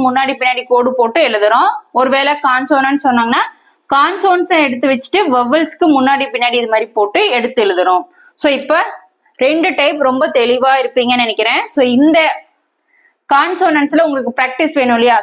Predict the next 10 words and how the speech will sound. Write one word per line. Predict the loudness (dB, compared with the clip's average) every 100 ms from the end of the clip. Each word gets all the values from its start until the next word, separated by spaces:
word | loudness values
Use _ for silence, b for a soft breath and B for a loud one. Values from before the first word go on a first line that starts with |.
| -2
So | -2 2
முன்ன | 2 2
கொடுத்த | 0 0 0
அதே | 0 0 0
இதையே | 0 0
நான் | -2 -4 b b _
திரும்ப | -2 0 0 -2
பிராக்டிஸ் | -4 -4 -4 -2
கொடுக்குறேன். | 0 0 0 -2 0
ஹார்ட். | 0 0 -8